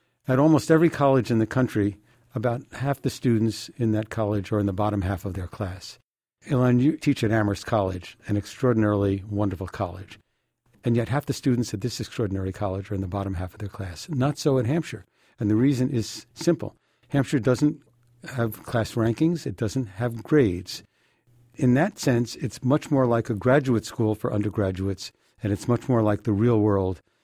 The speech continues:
for human beings than colleges are. In a sense, and I know some of your listeners may not agree, grading is oversimplification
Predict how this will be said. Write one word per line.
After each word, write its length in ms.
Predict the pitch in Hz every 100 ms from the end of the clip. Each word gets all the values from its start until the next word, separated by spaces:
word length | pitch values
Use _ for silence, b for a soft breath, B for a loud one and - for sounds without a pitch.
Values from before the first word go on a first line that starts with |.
| _
for 440 | - - 104 95 92 _
human 260 | 120 101 95
beings 480 | 107 98 92 101 - b b b -
than 220 | 113 117
colleges 500 | 147 151 147 95 90
are. 240 | 87 92 - _ _ _
In 180 | - 147
a 80 | 120
sense, 560 | - - 165 120 110 -
and 160 | 127
I 60 | 113
know 160 | 117
some 240 | 117 131 120
of 100 | 107
your 100 | 107
listeners 420 | 107 - 110 92
may 120 | 104
not 180 | 101 98
agree, 440 | 92 127 135 104 - _ _ _ _ -
grading 600 | 131 143 151 113 117 127 - _
is 500 | - 113 107 - - _
oversimplification 1120 | - 151 160 - 127 123 113 - 104 - 98